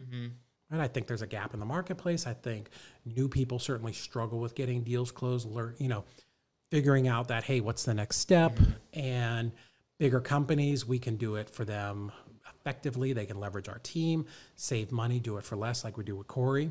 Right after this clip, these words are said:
Speaker 2: You know, he saved eighty thousand dollars coming to us. So, you know, we can help on both ends of that spectrum.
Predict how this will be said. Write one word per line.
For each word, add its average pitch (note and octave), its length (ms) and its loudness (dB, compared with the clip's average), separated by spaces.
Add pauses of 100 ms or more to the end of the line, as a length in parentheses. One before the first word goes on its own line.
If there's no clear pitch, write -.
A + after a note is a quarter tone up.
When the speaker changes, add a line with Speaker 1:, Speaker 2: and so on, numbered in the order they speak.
Speaker 2:
You B2 100 -10
know, G#2+ 80 -14
he A#2+ 80 -16
saved A2 220 -6
eighty G#2 200 -6
thousand G#2 280 -6
dollars B2+ 320 0
coming B2+ 280 -2
to B2 180 -8
us. C3 260 -4 (540)
So, G3+ 480 12
you F#3+ 80 8
know, E3 80 10
we D3+ 120 6
can D3+ 120 4
help C#3 180 4
on C3+ 120 2
both B2 240 0
ends A#2+ 180 0
of B2 60 -4
that G#2+ 180 -4
spectrum. A#2 640 -2